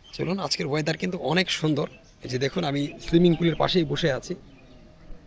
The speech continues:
কত সুন্দর। তো যাই হোক, আহ, যেটা বলতে চাচ্ছিলাম, এখন, আহ, এই তিনটা প্রবলেম যদি আমি দেখাতে পারি, তাহলে আমাকে ইন্ডিয়া ভিসা দেবে,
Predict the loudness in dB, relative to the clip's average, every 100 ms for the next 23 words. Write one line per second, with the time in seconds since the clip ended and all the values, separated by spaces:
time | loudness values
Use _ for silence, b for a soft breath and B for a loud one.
0 | -14 -14 -16 -18 -20 -20 -20 -20 -18 -18
1 | -16 0 2 4 4 4 4 0 -4 -20
2 | -20 -20 -20 -20 -20 -20 -16 -4 4 8
3 | 8 8 2 -2 -6 -6 -8 -20 -4 2
4 | 4 4 2 4 4 4 2 0 -2 0
5 | 0 4 2 2 -8 -18 -18 B B -12
6 | 0 2 2 6 6 6 4 6 6 6
7 | 6 4 4 4 4 4 4 4 2 -2
8 | -8 -4 0 4 6 6 4 4 4 4
9 | 2 0 0 0 -2